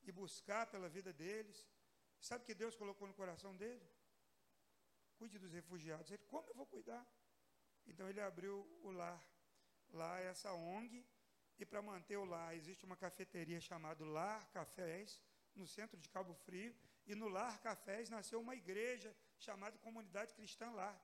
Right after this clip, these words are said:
Eles reuniam pra orar lá na cafeteria, e aí começou a fazer culto à tarde, e hoje tem uma comunidade muito bonita em Cabo Frio, e até um, um pastor, um dos pastores, é filho do pastor Dauri aqui de,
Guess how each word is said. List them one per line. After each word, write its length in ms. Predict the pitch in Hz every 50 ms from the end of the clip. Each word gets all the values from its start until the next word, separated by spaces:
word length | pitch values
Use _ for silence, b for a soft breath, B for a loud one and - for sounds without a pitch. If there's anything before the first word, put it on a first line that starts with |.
| B B B B B B B - - -
Eles 160 | 196 180 170
reuniam 340 | 180 208 208 202 202 208 208
pra 180 | 214 214 208
orar 240 | 202 185 196 196 196
lá 120 | 202 226
na 80 | 254 254
cafeteria, 680 | - 214 208 220 214 - 208 196 190 208 233 - - - - - - - - - - - - - - - - - - - - - - - - - -
e 80 | - 220
aí 180 | 214 208 233
começou 380 | 226 226 226 240 233 - 220 220
a 40 | 226
fazer 280 | 226 214 190 214 214
culto 520 | - - 208 247 285 - - 202 180 175 - -
à 140 | 190 180 165
tarde, 580 | - - 202 208 233 254 269 269 226 262 269 - B B B B B B - -
e 80 | 190 185
hoje 180 | 185 214 208
tem 100 | - 226
uma 180 | 220 220 220 214
comunidade 640 | - 196 208 214 220 214 202 170 180 190 214 190 190
muito 200 | 190 208 233 220
bonita 440 | 220 233 214 185 185 214 - 196 180
em 60 | 170 175
Cabo 240 | - 190 175 180 175 - -
Frio, 300 | - 185 196 208 202 - - B B B B B B B -
e 80 | 180 175
até 240 | 170 - 196 202
um, 340 | 226 247 247 226 202 - 180
um 60 | 175
pastor, 600 | 175 - 185 170 151 - - 202 196 202 180 175 160 -
um 100 | 208 247
dos 160 | 233 220 -
pastores, 640 | - 196 170 - - - 202 208 220 233 208 - - B B B B B B B -
é 120 | 175 170
filho 180 | 170 - 180 196
do 80 | 226
pastor 340 | - 220 196 185 - 214 208 196
Dauri 380 | 208 196 185 170 170 185 190
aqui 200 | 180 180 - 175 160
de, 240 | 143 156 160 160